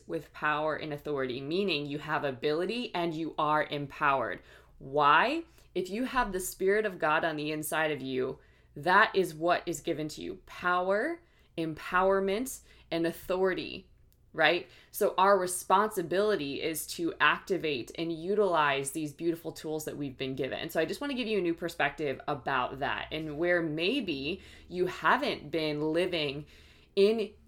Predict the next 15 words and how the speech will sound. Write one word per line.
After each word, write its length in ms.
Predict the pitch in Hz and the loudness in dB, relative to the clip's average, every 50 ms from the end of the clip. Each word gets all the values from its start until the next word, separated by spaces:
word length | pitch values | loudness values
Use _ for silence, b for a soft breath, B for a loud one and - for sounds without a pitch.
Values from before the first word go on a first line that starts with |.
| - - | -20 -16
your 440 | 170 160 160 170 170 170 165 160 - - | -8 -2 0 2 4 4 2 2 0 -2
empowered 920 | 165 156 156 151 - - - 160 170 170 165 156 156 147 151 160 170 190 - - _ - - - - | -4 -6 -6 -8 -10 -6 0 2 4 4 4 4 2 2 0 0 -2 -6 -12 -18 _ -20 -20 -18 -16
authority. 880 | 156 - - - - - 190 190 190 190 170 - - - - - - - _ _ _ _ _ _ _ _ _ _ _ _ _ _ _ _ _ | -16 -16 -16 -10 -4 -2 2 2 4 2 2 0 -2 -6 -10 -12 -16 -18 _ _ _ _ _ _ _ _ _ _ _ _ _ _ _ _ _
Just 240 | - 208 226 220 - | -4 -4 -4 -4 -6
consider 520 | - 285 262 254 247 - 254 233 214 180 151 | -6 -4 -4 -4 -2 0 0 2 2 2 2
that. 200 | 123 82 92 143 | 2 0 0 0
Maybe 240 | 165 180 190 220 | 0 0 0 0
jot 340 | 202 170 185 175 175 170 175 | -2 2 4 6 6 6 4
down 240 | 175 180 170 170 165 | 2 2 2 2 0
some 160 | - 160 143 | -4 -6 -6
areas 420 | - 156 170 175 175 165 147 143 143 | -4 -4 -2 0 0 0 0 0 0
that 140 | 156 147 - | -2 -4 -4
be-, 220 | 156 147 - - - | -6 -10 -10 -14 -18
can 260 | - - 190 170 165 165 | -12 -8 -6 -4 -4 -4
become 540 | 170 165 - - 170 151 143 147 143 139 | -4 -6 -6 -6 -4 -4 -2 -2 -4 -6